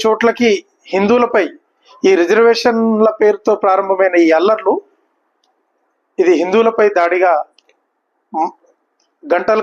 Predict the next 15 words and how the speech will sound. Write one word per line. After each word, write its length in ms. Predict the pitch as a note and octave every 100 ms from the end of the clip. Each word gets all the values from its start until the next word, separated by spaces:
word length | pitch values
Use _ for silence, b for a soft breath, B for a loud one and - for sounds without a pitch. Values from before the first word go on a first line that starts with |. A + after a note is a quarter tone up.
| G3
గడుస్తున్న 360 | G3+ - G#3+
కొద్దీ 500 | G3+ F#3 F#3+ F#3 D#3 - _ _ _ -
పెరుగుతూ 320 | F3+ G3 G3
ఉంది. 300 | F3 C#3 C#3+ _ _ _ _ _ _ _ _ _ _ _ _ -
అంటే 220 | E3+ G3+
దీని 220 | G3 F#3+
అర్థం 300 | F3 F#3 G3+
ఏంటి? 380 | G3+ G3+ G3+ B3 _ _ _ _ _ _ _ _ _ _ _ _ _ _ _
వారి 200 | D#3+ F3
లక్ష్యం 520 | D#3 D3+ - G#3+ B3+ - _ _ _ _ -
రిజర్వేషన్ల 640 | D#3+ F#3+ G3+ G3 G3+ F#3+
సాధన 600 | - F#3 E3+ F3+ F3 F3 - _ _ _ -
ఇదంతా 360 | E3+ E3 E3 F3
కాదు. 380 | F3 D#3 C#3 - _ _ _ _ _ _ _ _ _ _ _ _ _ _ _ _ _ _ _ _ _ _ _ _ _ _ -
ఇలాగైతే 760 | F3 G3 G3 G3+ G#3+ G3+ G3